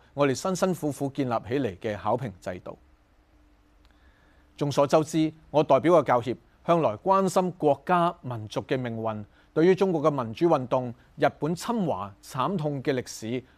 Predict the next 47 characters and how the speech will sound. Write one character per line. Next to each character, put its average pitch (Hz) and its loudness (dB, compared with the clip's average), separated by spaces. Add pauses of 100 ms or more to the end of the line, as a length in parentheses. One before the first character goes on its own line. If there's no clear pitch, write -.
都 196 4
未 151 2
嘗 98 -6
忘 92 -10
懷。 90 -10 (600)
我 160 4
哋 180 6
一 - 4
直 160 -2
係 139 2
保 156 0
釣 165 4
聯 120 -4
合 120 -4
委 123 2
員 123 -2
會 120 -4 (160)
同 120 -8
埋 110 -4
支 220 -2
聯 131 -2
會 104 -2
嘅 143 2
成 98 -10
員， 95 -12 (300)
每 147 2
年 127 0
都 156 -4
參 156 -2
加 151 4 (100)
七 - -6
七、 - -2 (440)
六 135 -2
四 - 0
呢 139 -4
啲 147 -2
紀 123 -4
念 127 -4
活 98 -12
動。 95 -14 (1160)
呢 220 6
一 226 10
次 - -4
試 185 0
題 165 4
風 196 0
波， 202 6